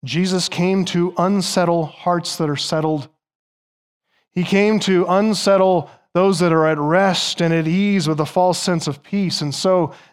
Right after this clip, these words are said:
Jesus uses this language, these vivid metaphors, to create clear, true, dreadful pictures in our imagination.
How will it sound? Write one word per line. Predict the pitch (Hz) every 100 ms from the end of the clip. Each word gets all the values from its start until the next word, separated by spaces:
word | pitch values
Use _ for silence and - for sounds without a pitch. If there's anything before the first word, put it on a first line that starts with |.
| -
Jesus | 170 196 175 143
uses | 170 214 170 147
this | 156 151 - - _ _
language, | 139 175 247 214 147 131
these | 175 156
vivid | 131 127 233 233 190
metaphors, | 147 160 233 208 151 151 143
to | 170
create | - 175 175 165 - _ _ -
clear, | - 208 269 269 247 - _ _
true, | - - 240 254 254 247 247 - 139
dreadful | 160 170 269 277 220 185
pictures | 196 196 180 160
in | 143
our | 143
imagination. | 143 147 135 135 139 - 123